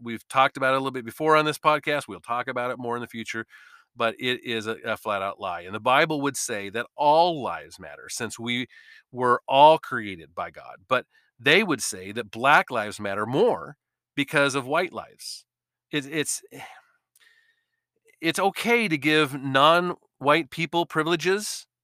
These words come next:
that whites don't have, because whites have other privileges.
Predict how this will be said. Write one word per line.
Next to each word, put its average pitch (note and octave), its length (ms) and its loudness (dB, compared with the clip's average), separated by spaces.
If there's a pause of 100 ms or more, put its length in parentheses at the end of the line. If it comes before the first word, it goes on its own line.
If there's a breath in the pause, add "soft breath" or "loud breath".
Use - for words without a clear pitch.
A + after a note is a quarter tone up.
(260)
that C3+ 180 4
whites C3+ 440 0
don't C#3+ 300 0
have, D3+ 380 -2
because D3+ 400 -2 (500)
whites E3 280 0
have D3+ 140 0
other D#3 160 0
privileges. F3 760 -6